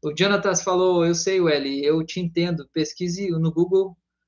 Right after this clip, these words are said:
contágio emocional. Depois dessa leitura você vai melhorar. Obrigado pela recomendação. Vou ler, vou te mandar pelo direct o texto certo." Ok, agradeço. Beleza. É, Welly, o primeiro passo que você precisa entender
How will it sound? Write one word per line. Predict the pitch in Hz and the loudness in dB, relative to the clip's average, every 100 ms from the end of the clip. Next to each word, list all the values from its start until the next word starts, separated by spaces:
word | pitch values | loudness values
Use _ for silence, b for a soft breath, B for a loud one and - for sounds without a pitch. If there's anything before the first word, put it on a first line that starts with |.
| _ | _
contágio | - 151 160 185 185 | -10 -2 2 2 2
emocional. | 180 160 175 147 | -4 -4 -2 -2
Depois | 392 - 165 | -4 -4 -4
dessa | 170 170 | -2 -4
leitura | 151 165 156 | -6 -6 -8
você | 165 | -6
vai | 160 | -4
melhorar. | 160 170 143 135 | -2 -2 -2 -6
Obrigado | 151 151 147 | -6 -2 -2
pela | 147 143 | -2 -8
recomendação. | - 151 147 - 185 196 | -10 -12 -12 -8 -6 -4
Vou | 160 170 | 0 0
ler, | 156 190 190 | 2 2 0
vou | 170 | -4
te | 165 | -6
mandar | 165 156 160 | -6 -4 -4
pelo | 165 | -6
direct | 165 156 160 170 175 | -4 -4 -4 -8 -12
o | 165 | -10
texto | 165 165 | -10 -8
certo." | - 139 - - 156 | -8 -8 -10 -16 -20
Ok, | _ 151 151 | _ -8 -4
agradeço. | 165 165 - - | -4 -6 -10 -6
Beleza. | 151 147 131 - B B B 165 - | -4 -4 -6 -10 B B B -16 -2
É, | 151 156 | 2 4
Welly, | 208 185 | 4 4
o | 175 165 | 2 2
primeiro | 175 190 - | 0 0 0
passo | - 165 226 - - - _ | -2 -2 -2 -6 -12 -16 _
que | - | -12
você | 117 | -10
precisa | - 175 175 | -6 -6 -4
entender | 170 165 135 135 180 170 | -4 -6 -6 -4 -4 -6